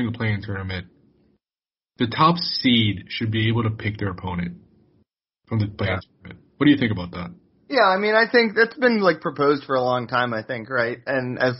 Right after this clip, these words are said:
Speaker 2: kind of, like, an anti-tanking measure, it does that too. And you get, you get away from this, like, funny business of, like, resting guys 'cause you wanna have the eight instead of the seven, or you wanna have the six instead of the five or whatever.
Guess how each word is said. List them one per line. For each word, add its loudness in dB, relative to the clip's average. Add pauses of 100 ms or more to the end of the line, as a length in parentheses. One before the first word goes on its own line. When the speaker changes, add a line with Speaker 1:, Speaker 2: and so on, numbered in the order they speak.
Speaker 2:
kind 2
of, 0
like, 4
an -2
anti-tanking -2
measure, 0
it -2
does 0
that 2
too. 2
And -8 (640)
you 6
get, -2
you 6
get 6
away 4
from -2
this, -2
like, 2
funny 2
business -2
of, 0
like, 2
resting 0
guys 4
'cause -10
you -4
wanna 2
have 2
the 2 (100)
eight 0
instead -2
of -4
the -4
seven, 2
or -4
you -2
wanna 0
have 0
the -2
six -4
instead 0
of -2
the -12
five 2
or 0
whatever. 2